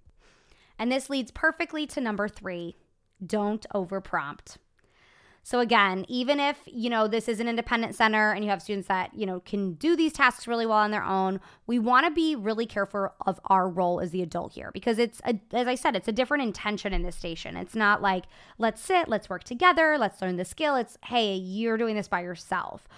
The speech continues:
So when you do need to provide prompts or reminders, we want to, as much as possible, use a visual prompt, because we can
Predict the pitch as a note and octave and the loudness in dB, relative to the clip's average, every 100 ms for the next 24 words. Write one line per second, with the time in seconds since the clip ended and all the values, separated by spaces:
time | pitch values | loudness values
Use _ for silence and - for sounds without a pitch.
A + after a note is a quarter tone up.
0 | - - C4+ B3+ C4 B3 A3+ A3+ C#4+ D#4 | -20 -8 -2 0 0 -2 -6 -4 -2 0
1 | D#4+ C4 A#3+ - A3 G#3 F#3+ - D4+ D4 | -2 -2 -6 -6 -4 -2 -2 -4 -4 -4
2 | - G3+ G3+ C#4 F4 E4 G3+ F3 F3 E3+ | -4 -4 0 0 0 0 0 -2 -4 -6
3 | - _ _ - - A3 B3+ A3 A#3 - | -12 _ _ -20 -10 -4 -2 2 2 2
4 | D4+ B3 A3 - - F#3 F#3 - G#3+ G3 | -2 0 0 -2 0 2 2 0 -2 -2
5 | E3+ E3 F3 F#3+ B3 - C#4+ D#4 F#4 - | -4 -4 -6 -4 -4 0 2 2 -2 -8
6 | A#3 G#3+ F#3 F3 - G3+ F#3+ G3 F3 F3 | -2 2 2 0 -6 -8 -2 -2 -2 -6